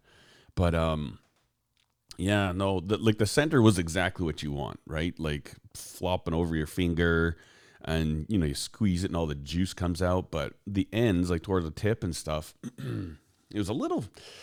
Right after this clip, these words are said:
little on the dry side. It wasn't dry. Like, I've definitely gone to people's house and had roast beef that's ten <laughs> times worse, but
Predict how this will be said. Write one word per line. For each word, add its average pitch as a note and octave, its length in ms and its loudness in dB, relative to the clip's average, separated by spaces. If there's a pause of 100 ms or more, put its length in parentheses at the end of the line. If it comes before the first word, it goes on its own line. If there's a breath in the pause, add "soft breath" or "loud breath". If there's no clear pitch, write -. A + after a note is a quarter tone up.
(540 loud breath)
little F#3+ 420 4
on G#2 120 6
the D2 80 -2
dry C#2 320 -2
side. - 160 -4
It D#3 60 -2
wasn't F3+ 220 6
dry. B1+ 380 -2 (120)
Like, F#2 180 0
I've F#2 160 4
definitely G2+ 300 4
gone F2 200 0
to E2 60 0
people's E2 320 0
house D#2+ 240 0
and E2 100 -2
had D#2+ 140 0
roast D#2 260 -2
beef D#2+ 240 -2
that's - 320 -8 (220)
ten D#2+ 180 -2
<laughs> - 260 -6
times - 320 2
worse, - 360 0
but D2 340 -4